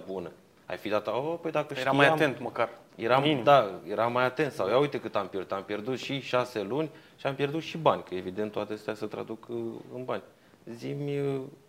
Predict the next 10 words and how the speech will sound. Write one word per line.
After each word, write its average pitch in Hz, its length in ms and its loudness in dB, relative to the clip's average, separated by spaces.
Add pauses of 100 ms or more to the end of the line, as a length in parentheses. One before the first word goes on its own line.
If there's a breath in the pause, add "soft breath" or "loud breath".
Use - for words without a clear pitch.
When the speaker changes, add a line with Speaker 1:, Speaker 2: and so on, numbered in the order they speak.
(520)
Speaker 1:
cum 139 100 -2
faceți 139 300 -6
Speaker 2:
Bun. 185 200 0 (280)
Speaker 1:
voi? 131 120 -8
Speaker 2:
Uh, 135 640 -6 (1200)
noi 185 560 -2 (140)
acum, 175 640 -8 (420)
înainte 156 440 -2
ce - 140 -10
făceam, - 400 -10